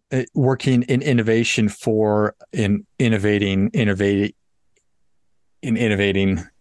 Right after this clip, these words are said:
innovative tech company, I'm sure that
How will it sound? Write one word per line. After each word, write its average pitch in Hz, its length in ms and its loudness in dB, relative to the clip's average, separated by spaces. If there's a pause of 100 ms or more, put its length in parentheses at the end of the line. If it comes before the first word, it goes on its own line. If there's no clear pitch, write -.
innovative 107 800 0
tech - 260 -4
company, 95 600 0 (520)
I'm 120 120 0
sure 127 340 0
that 113 300 0